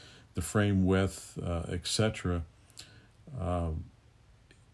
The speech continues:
it defines a house and, and puts the house back in original. Too many things have been changed, particularly window size over the years,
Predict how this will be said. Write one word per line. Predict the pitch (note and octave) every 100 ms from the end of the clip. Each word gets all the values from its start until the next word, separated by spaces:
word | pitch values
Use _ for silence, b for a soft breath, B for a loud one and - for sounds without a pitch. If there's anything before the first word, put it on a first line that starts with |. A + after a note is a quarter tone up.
| - - -
it | G2
defines | A#2 - G#2+ A#2 G2
a | F2
house | F2+ D2+ D#2+ -
and, | F2+ F2
and | F#2
puts | G2+ G2+ -
the |
house | F2+ G2 F2+
back | - F2+ F2
in | F2+
original. | E2 E2 D#2+ D#2+
Too | - G#2+
many | G2
things | E2+ G2 E2
have | D#2
been | E2+
changed, | D#2+ G#2 F#2+ E2+ - B B B B
particularly | - D#3+ D3+ F#2
window | G2 A2+ F2+
size | - E2+ E2 D#2+
over | F2+ D#2+
the | E2+
years, | F2 E2+ D#2+